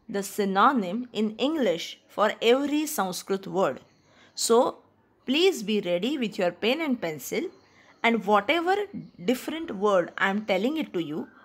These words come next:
or any difficult word in Sanskrit, I am giving you the synonym in English, please write it somewhere, so you will not miss each and every word। And at the time of self-study, when you will read this lesson, you will be,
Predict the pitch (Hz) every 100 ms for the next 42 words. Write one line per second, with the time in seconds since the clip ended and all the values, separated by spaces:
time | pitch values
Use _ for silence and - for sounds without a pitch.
0 | _ 180 180 - 214 247 233 233 302 294
1 | 349 320 269 269 269 254 220 220 247 -
2 | 190 175 196 196 196 208 247 269 247 269
3 | - 196 190 220 262 330 294 240 269 208
4 | 330 - - - - 302 392 214 208 262
5 | 349 339 - 196 160 139 - - _ _
6 | _ - - - - 294 269 311 254 269
7 | 277 311 254 247 285 - 233 226 220 190
8 | 175 165 160 208 359 - _ _ _ _
9 | _ - _ - 208 302 392 - _ -
10 | 220 269 277 - 269 339 339 - 247 285
11 | 320 - 196 175 233 233 214 208 254 339
12 | 339 240 226 226 208 202 190 254 190 254
13 | - - _ - 233 294 277 269 208 277
14 | 359